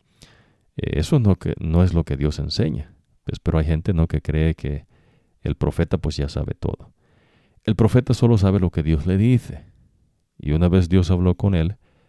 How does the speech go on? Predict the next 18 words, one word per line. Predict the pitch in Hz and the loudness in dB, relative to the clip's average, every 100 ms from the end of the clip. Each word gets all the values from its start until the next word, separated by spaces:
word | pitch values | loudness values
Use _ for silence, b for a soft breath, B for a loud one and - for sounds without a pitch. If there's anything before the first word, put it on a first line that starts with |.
| _ _ _ | _ _ _
eh, | - | -4
lo | 71 | -4
que | - 73 | -4 -4
Dios | 69 | -2
le | 80 | 0
dice | 76 80 95 85 78 78 | 0 -2 -2 -2 -2 -6
es, | - | -6
"Ve | 73 71 71 | -8 -6 -2
al | 80 | -4
pueblo | - 120 87 80 104 _ _ _ _ _ _ | 2 2 2 -2 -4 _ _ _ _ _ _
y | - 69 | -6 -2
dime | 78 71 | -2 -2
mensaje". | 67 71 - 76 - _ _ _ _ _ _ _ _ | -4 -8 -12 -14 -18 _ _ _ _ _ _ _ _
¿Se | - | -10
entiende, | 76 95 76 - | -2 0 0 -4
no? | 80 107 b b b b b - | -6 -6 b b b b b -6
Ningún | 80 78 101 | -4 0 0
profeta, | 113 113 92 92 101 92 | 2 0 0 -2 -4 -6